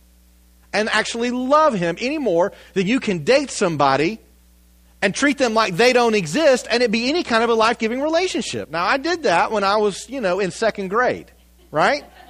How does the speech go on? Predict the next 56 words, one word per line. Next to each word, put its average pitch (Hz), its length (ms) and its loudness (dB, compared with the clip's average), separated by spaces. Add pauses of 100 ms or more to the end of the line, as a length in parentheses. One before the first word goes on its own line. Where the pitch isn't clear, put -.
(1200)
Here's 196 180 0
my 220 180 4
note. 208 500 4
Will 175 100 0
you 196 160 0
go 233 240 4
out 247 220 6
with 175 160 -2
me? 156 100 -4
Or 151 40 0
not 180 180 -2
go 170 160 0
out, 165 320 4
'cause 139 160 -4
we 165 100 0
didn't 131 240 -4
go 196 260 2
out 131 280 0
unless 135 240 -4
Mom 139 220 -2
and 123 60 -8
Dad 147 240 2
drove, 117 280 -4
or 123 40 -6
we 127 140 -2 (240)
could 131 120 -8
go 151 100 0
on 175 160 4
our 180 100 4
bikes, 160 560 2
right? 160 300 2 (360)
Will 175 100 0
you 240 140 2
go 320 220 6
with 277 220 0
me? 95 300 -12 (160)
Yes 175 240 0
or 247 80 -2
no? 277 220 2
Yes, 226 400 2
great. 285 340 2 (380)
I'll 151 100 -10
get 170 100 -6
back 208 220 -2
to 220 100 -6
you 220 100 -6
next 240 300 -2
year 277 160 0
and 180 80 -2
see 190 120 -2
if 180 100 -8
we're 190 60 -4
still 220 180 -4
going 254 240 -2
together, 117 340 -4
right? 233 300 0